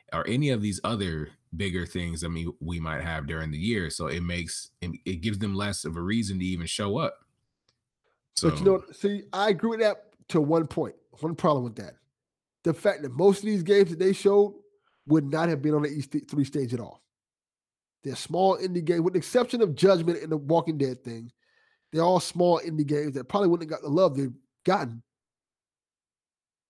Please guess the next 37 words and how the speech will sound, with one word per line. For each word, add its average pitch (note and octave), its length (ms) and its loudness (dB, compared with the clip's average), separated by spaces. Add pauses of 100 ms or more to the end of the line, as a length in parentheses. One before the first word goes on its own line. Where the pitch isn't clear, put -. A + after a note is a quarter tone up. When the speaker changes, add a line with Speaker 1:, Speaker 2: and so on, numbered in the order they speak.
(300)
Speaker 2:
So A#2 380 -14 (640)
I D#3 120 -2
think E3+ 340 -2
that D#3 140 -4
it's C#3+ 100 -4
cool G3 360 4
to D#3 80 6
have D#3+ 380 2
a D#3+ 40 6
little D3+ 360 4 (640)
kind E3 240 0
of C#3+ 60 -2
showcase - 420 2
like C#3 200 -4
this C#3 200 -2
showing D#3 300 0
these D3 160 0
games C#3+ 280 2
off C#3 100 -6
that B2+ 100 -8
you C#3+ 60 -4
probably C#3+ 240 2
wouldn't C3+ 180 0
even C3 60 -8
know C3+ 240 0
existed. C#3+ 400 0 (720)
Speaker 1:
But A#2 220 2
E-, F#3 280 4
but G#2 260 -2
m-, G#2 280 -4
Xbox D#3+ 600 -2
and B2 220 0
Micros-, A2 480 -2
not E2+ 220 -6
Xbox, - 440 -10
Microsoft, E2 560 -4
okay. - 220 -6